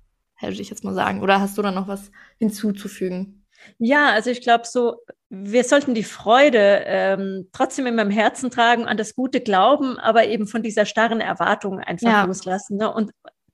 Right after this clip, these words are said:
Speaker 2: uns dem auch hingeben, was ist und wie es ist. Und dann werden die Dinge und die Feste sowieso meist viel schöner.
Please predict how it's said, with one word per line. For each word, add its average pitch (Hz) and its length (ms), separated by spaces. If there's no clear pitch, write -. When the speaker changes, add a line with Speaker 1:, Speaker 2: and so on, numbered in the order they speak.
Speaker 2:
uns - 420
dem 262 260
auch 233 180
hingeben, 254 760
was 226 360
ist - 420
und 220 200
wie 240 160
es 233 160
ist. - 460
Und 226 440
dann 233 320
werden 220 240
die 220 160
Dinge 226 360
und 202 120
die 208 100
Feste 214 360
sowieso 202 680
meist 190 480
viel 208 200
schöner. - 560